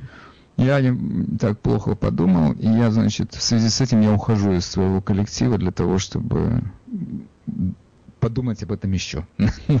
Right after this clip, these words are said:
в свободное от работы время". Ёлки, я не понял.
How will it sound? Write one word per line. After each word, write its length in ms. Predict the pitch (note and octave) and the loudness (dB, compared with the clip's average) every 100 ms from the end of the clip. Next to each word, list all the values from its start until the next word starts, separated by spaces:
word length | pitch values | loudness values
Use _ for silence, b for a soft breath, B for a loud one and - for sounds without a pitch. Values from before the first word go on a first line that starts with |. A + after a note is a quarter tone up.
| - | 0
в 60 | A2 | -6
свободное 600 | - A#2+ G#2+ A2 F#2+ A2 | -2 0 0 0 0 0
от 140 | G2 | 0
работы 400 | G#2 F#2+ F#2+ - | 0 0 0 0
время". 300 | F2 F2 - - - - - B B B B B B B B B B B | -2 -2 -6 -10 -14 -20 -20 B B B B B B B B B B B
Ёлки, 400 | - A2+ D3+ - | -2 0 0 0
я 160 | A2+ B2+ | 0 2
не 120 | D3+ | 2
понял. 480 | C#3+ E3+ D3 A2 | 0 -2 0 0